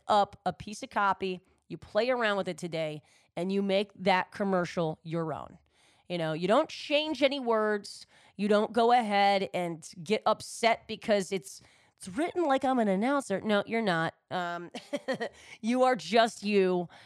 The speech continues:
Uh, you know, go ahead and make it your own. Like, when I was starting, all I had to go on from my, my teachers was something simple. It was like, "Hey, you are having a,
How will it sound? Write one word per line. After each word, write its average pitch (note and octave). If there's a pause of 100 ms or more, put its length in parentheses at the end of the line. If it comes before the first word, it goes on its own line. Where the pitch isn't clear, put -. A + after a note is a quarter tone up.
(140)
Uh, F#3
you G#3+
know, G3+
go A#3
ahead A#3
and G3
make G3
it G#3
your F#3
own. D#3+
Like, F#3
when G#3+
I D4
was D4
starting, G#3 (760)
all A#3
I C#4+
had A#3
to G#3
go E3+
on D3+
from E3
my, D#3
my E3
teachers D#3+
was D#3
something D#3
simple. -
It -
was D#3+
like, C3+ (280)
"Hey, G3+ (520)
you A3
are A#3
having G3+
a, D#3